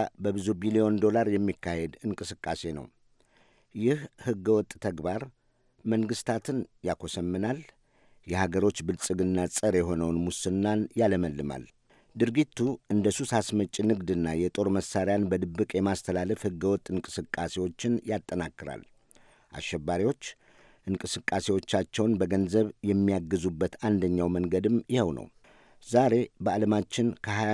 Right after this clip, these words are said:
ሚሊዮን በላይ የዚህ ሰዎችን በሕገ ወጥ መንገድ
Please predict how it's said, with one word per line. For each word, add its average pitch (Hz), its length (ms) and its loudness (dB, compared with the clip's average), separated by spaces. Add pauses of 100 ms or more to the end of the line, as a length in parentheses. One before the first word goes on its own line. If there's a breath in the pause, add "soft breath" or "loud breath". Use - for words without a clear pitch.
ሚሊዮን 107 580 4
በላይ 87 320 0
የዚህ 90 320 0
ሰዎችን 95 640 0 (120)
በሕገ 90 340 -4
ወጥ 95 220 0
መንገድ 95 360 0